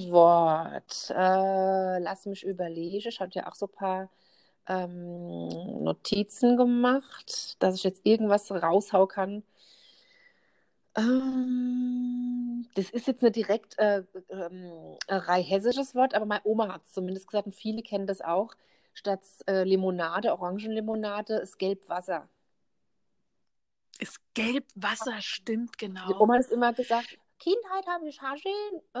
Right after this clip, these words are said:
Speaker 1: Haschi Nudel und Gelbwasser.“
Speaker 2: Ja, stimmt.
Speaker 1: So, so eure Orangenlimonade.
Speaker 2: Das ist ja krass. Ja,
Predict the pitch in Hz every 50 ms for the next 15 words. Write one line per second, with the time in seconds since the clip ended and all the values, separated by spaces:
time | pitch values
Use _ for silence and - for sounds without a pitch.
0 | 269 254 277 302 311 359 349 320 330 359 403 403 415 370 339 320 - 311 311 311
1 | - 262 247 220 214 196 196 190 180 - _ _ _ - - _ _ _ _ _
2 | _ _ _ _ _ _ _ _ _ _ _ - 101 95 92 - _ _ _ _
3 | _ _ _ _ _ _ _ - - - - - 202 185 180 185 202 190 190 -
4 | - - 185 - 190 - 190 185 - 175 - - 190 - 175 175 190 196 190 -
5 | - - 180 175 175 180 170 165 165 - 220 - - _ - - - - - -
6 | - - - - - - - _ _ _ _ _ - - - - - _ _ 214
7 | 196 208 214